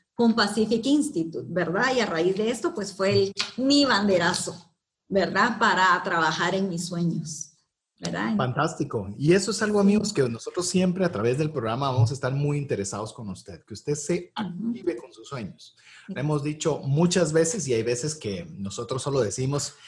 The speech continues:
Speaker 2: eh, por ejemplo, debe tener fe, debe creer en lo que aún no ve, es importante tener un sueño, ponerle una meta, pero a veces lo vemos todavía muy, muy general. Y hoy creo yo que con el contenido y como lo hemos,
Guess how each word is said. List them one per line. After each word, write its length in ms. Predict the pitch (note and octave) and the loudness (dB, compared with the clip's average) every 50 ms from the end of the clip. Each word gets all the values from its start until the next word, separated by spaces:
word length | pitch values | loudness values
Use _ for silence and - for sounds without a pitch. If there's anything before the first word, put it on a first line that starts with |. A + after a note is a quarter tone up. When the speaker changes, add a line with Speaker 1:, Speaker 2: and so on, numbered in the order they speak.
| - - - _ _ - | -20 -20 -20 _ _ -6
Speaker 2:
eh, 540 | A#2 A2+ A#2 A2+ G#2+ G#2 G#2+ G2+ F#2+ F#2+ F#2+ F2+ F2 F2+ G2 - | -2 0 2 2 2 2 0 0 -2 -4 -4 -6 -10 -12 -12 -8
por 140 | - B2 A2+ | -6 -6 -6
ejemplo, 360 | A2 - C3+ C#3+ D3 C3+ A#2+ | -4 -2 -2 0 0 0 0
debe 280 | A#2 C3 C3 C3 B2+ - | 0 0 0 0 0 -2
tener 360 | - G#2+ G2 G#2+ A#2 G#2+ A2 | -4 -6 -6 -6 -6 -8 -10
fe, 520 | - - - E3+ E3 F3 F3 D#3 D3 - _ _ _ _ _ - - | -8 -2 0 2 2 2 0 -4 -8 -14 _ _ _ _ _ -10 -6
debe 280 | A2+ A#2 B2 B2 B2 | -4 -4 -4 -4 -6
creer 400 | - B2+ G#2+ G#2 A2 A#2+ C3 C3+ | -6 -6 -4 -2 0 0 0 0
en 140 | C3 B2 A#2 | 0 -2 -2
lo 140 | A2 G2+ - | -4 -6 -6
que 80 | - | -6
aún 320 | F#2+ G2 A2 A#2+ B2 A#2+ A#2 | -6 -4 -4 -4 -4 -4 -4
no 160 | A#2 A2 G#2 | -4 -2 0
ve, 380 | A#2 D3+ E3+ E3+ E3 D#3+ D#3+ - - _ _ _ _ _ | 2 4 4 4 2 0 -4 -10 -16 _ _ _ _ _
es 180 | B2 B2 - D3 | -6 -4 -2 -2
importante 460 | C3+ - G#2+ F#2+ - B2 G#2+ - G#2 | -2 -2 -6 -6 -6 -6 -6 -6 -8
tener 200 | - G#2 G2+ G#2+ | -6 -6 -6 -6
un 140 | G#2+ G#2+ G2+ | -6 -6 -6
sueño, 380 | - - F#3 F3+ F3 D#3 C3 | -2 0 0 2 0 0 -2
ponerle 300 | - G#2+ G#2+ A2+ B2+ C3+ | -6 -8 -8 -8 -6 -6
una 140 | C3 A#2 G#2 | -6 -6 -4
meta, 360 | A2+ C#3+ D#3 D#3 - F3+ C#3 | -2 -2 -2 -2 -2 -2 -2
pero 120 | - C3 A#2+ | 0 0 0
a 40 | |
veces 200 | B2 B2 - F#3 | 0 0 0 0
lo 80 | F3 D#3 | 2 2
vemos 300 | C#3 C#3 D3+ F3 F3 - | 2 2 2 0 0 0
todavía 320 | - D3+ C3 C3+ C#3+ D#3 | 0 0 2 2 2 4
muy, 580 | D#3 D#3 D3+ D3 D#3+ E3+ F3 F3+ F#3 F#3 F3 - - - - - - _ _ _ _ | 4 4 4 2 2 2 4 4 4 2 0 -2 -10 -20 -20 -20 -20 _ _ _ _
muy 160 | D3 E3+ F#3+ | 2 2 4
general. 680 | F#3 - G#3 F#3 E3 C#3 C3 E3 F#3+ F3 C#3 A2+ - - _ _ _ _ _ _ _ _ _ | 4 4 2 2 2 2 2 2 2 0 0 -2 -6 -10 _ _ _ _ _ _ _ _ _
Y 260 | B2+ C3 C#3 C3 B2 | -4 -2 0 2 4
hoy 420 | C#3 D3+ F3 G3 G#3+ G#3 G3+ - - | 6 6 6 6 4 2 -2 -6 -4
creo 300 | - D#3 D3+ D3+ E3 E3+ | 0 2 2 4 4 4
yo 160 | E3+ F3 F3 | 4 4 2
que 140 | F3 F3+ E3+ | 0 -4 -8
con 200 | - - B2+ A#2 | -6 -6 -6 -6
el 40 | A2 | -6
contenido 400 | - G2+ - G2+ A2 C#3+ E3 F3 | -8 -10 -8 -6 -2 0 2 2
y 60 | E3 | 2
como 240 | - C3+ G#2+ G2+ G2+ | 2 0 0 0 -2
lo 80 | G2+ G#2 | -2 -2
hemos, 280 | A2+ B2+ D3 D3+ D3+ | -2 -2 -2 -2 -2